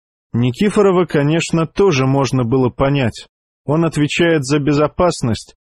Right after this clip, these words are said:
а ситуация требовала узнать о бароне и его боевиках как можно больше и быстрее.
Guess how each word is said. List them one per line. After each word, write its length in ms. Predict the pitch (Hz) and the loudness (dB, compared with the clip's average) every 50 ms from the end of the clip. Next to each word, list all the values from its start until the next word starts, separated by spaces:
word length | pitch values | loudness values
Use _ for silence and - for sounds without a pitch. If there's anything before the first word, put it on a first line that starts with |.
| _ | _
а 100 | - 120 | -6 -4
ситуация 720 | 113 - - 120 - 151 170 185 180 - - - 180 175 151 | -4 -2 -4 -4 0 0 0 0 0 -2 -2 -2 0 0 -2
требовала 600 | - - 151 175 196 180 170 165 165 170 160 151 | -2 0 0 0 0 0 0 0 2 2 2 2
узнать 500 | 139 127 117 127 139 151 165 165 - - | 2 0 0 0 -2 -2 -2 -2 -2 -4
о 40 | 127 | -2
бароне 640 | 117 123 123 123 143 165 180 175 170 160 147 - _ _ _ _ - | 0 0 2 2 2 2 2 2 0 0 -2 -4 _ _ _ _ -2
и 60 | 123 | 0
его 280 | 120 120 117 117 151 156 | 2 2 2 2 0 0
боевиках 800 | 131 120 127 123 113 104 117 - - - 170 185 170 - - - _ _ _ _ _ - | 0 0 0 2 2 0 -2 -2 -2 -2 -2 -2 -2 -4 -10 -20 _ _ _ _ _ -2
как 280 | - 180 185 180 - - | 0 0 0 0 -2 -2
можно 440 | 135 143 156 160 139 123 131 123 | 0 0 0 0 0 0 -2 -2
больше 640 | 117 107 110 131 156 165 165 - - - 160 156 135 - _ _ | -2 -2 0 0 2 2 2 0 -2 0 -2 -2 -2 -4 _ _
и 100 | - 131 | -4 -4
быстрее. 800 | 127 120 135 139 - - - - 147 151 156 131 113 104 101 107 | -2 0 0 -2 -2 -6 -8 -4 -2 0 0 0 0 -2 -4 -6